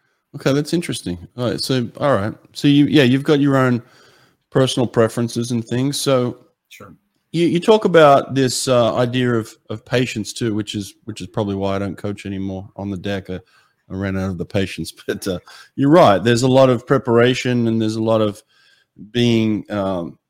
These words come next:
Speaker 1: you know, uh, at this stage of, like, development where you're like, you've gotta, you gotta play the long game. You've gotta look ahead and say, "Well, we're gonna be here." Uh, with, with David, that has, um, you know, escalated fairly quickly,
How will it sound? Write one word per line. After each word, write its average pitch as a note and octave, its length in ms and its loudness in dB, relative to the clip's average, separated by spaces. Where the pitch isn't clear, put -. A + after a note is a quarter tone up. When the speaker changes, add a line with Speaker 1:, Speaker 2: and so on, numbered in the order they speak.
Speaker 1:
you C#3 120 -6
know, G2+ 400 -8
uh, G2+ 320 -8
at A#2+ 140 -6
this A#2+ 160 -10
stage A#2+ 460 0
of, G#2+ 100 -6
like, G#2 260 -2
development A2+ 580 0
where G#2+ 140 -2
you're G#2+ 100 -2
like, G2+ 320 -4
you've B2 240 -8
gotta, C3+ 340 0
you C3+ 100 -4
gotta D#3 160 2
play D#3 180 0
the B2 100 -2
long A#2 360 2
game. G2+ 320 -2
You've A#2 100 -8
gotta C#3+ 160 2
look B2+ 260 0
ahead G#2 340 -2
and G2 140 -8
say, F#2+ 280 -6
"Well, G2 360 -8
we're A2+ 120 -8
gonna A#2+ 160 -2
be G#2+ 120 -6
here." G2 320 -8
Uh, G#2 360 -4
with, C3 280 -2
with D3+ 180 0
David, F3 400 4
that C#3+ 160 6
has, C3+ 560 2
um, G#2+ 480 -4
you C#3 180 -2
know, G#2 360 -4
escalated B2+ 580 2
fairly A#2+ 280 2
quickly, F#2+ 480 -4